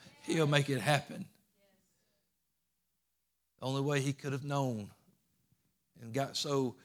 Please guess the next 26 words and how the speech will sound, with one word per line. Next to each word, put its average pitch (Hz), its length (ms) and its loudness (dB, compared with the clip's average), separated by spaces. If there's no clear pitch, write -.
adamant, 127 360 4
excited. 139 360 0
You 127 80 4
know, 127 100 4
you 120 160 2
read 139 180 6
the 110 60 -6
scriptures, 131 440 0
so 135 80 -2
they 131 100 0
try 135 180 -2
to 123 100 -2
silence 165 600 6
it. 135 100 0
What? 160 180 2
Shh. - 500 8
But - 120 -12
he 151 40 -10
said, 143 160 -10
"Oh, 139 200 -6
I'm 143 100 -8
not 147 140 -10
being 139 160 -6
quiet. - 520 -8
It's - 140 -16
Jesus. 151 640 -4